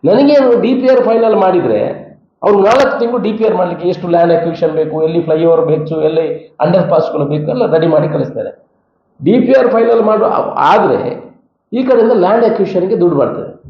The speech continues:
ಒಂದು ಕಡೆ ಲ್ಯಾಂಡ್ ಅಕ್ವಿಸಿಷನ್ ಮಾಡಿ ನಾವು ರೆಡಿ ಮಾಡಿ ಇಟ್ರೆ ಡಿ ಪಿ ಆರ್ ಆದಾಗ ಟೆಂಡರ್ ಆಗ್ತದೆ, ಇಮಿಡಿಯೇಟ್ ಕೆಲಸ ಮಾಡ್ಕೊಂಡು ಹೋಗ್ಬೋದು. We can save around one year. ಇಲ್ಲಾಂತಂದ್ರೆ ಏನಾಗ್ತದೆ, ಡಿ ಪಿ ಆರ್ ಮೂರು ತಿಂಗಳು ಆಗ್ಬೇಕು,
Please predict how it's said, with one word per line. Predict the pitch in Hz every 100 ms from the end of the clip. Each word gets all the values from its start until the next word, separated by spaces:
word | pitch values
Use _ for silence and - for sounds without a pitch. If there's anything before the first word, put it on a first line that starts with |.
| -
ಒಂದು | 208 254
ಕಡೆ | 254 233
ಲ್ಯಾಂಡ್ | 196 208 269
ಅಕ್ವಿಸಿಷನ್ | 240 226 214 208 180
ಮಾಡಿ | 180 185
ನಾವು | 175 151
ರೆಡಿ | 165 240
ಮಾಡಿ | 214 170
ಇಟ್ರೆ | 143 117 113 113 - - _ _ _
ಡಿ | 262
ಪಿ | 277
ಆರ್ | 269 233
ಆದಾಗ | 220 220 233
ಟೆಂಡರ್ | - 226 240
ಆಗ್ತದೆ, | 226 220 233 214
ಇಮಿಡಿಯೇಟ್ | 208 269 269 254 240
ಕೆಲಸ | 226 226
ಮಾಡ್ಕೊಂಡು | 208 202 202 202
ಹೋಗ್ಬೋದು. | 247 156 - - - -
We | 165
can | 190 220
save | 214 - 233 262 254 233
around | 226 226 196
one | 180 233 226 240
year. | 254 170 - - - _ _ _ _ _
ಇಲ್ಲಾಂತಂದ್ರೆ | 240 294 285 269 262
ಏನಾಗ್ತದೆ, | 247 226 220 226 220
ಡಿ | 185 226
ಪಿ | 220
ಆರ್ | 214
ಮೂರು | 208 220
ತಿಂಗಳು | 214 202
ಆಗ್ಬೇಕು, | 214 196 208 214 226 -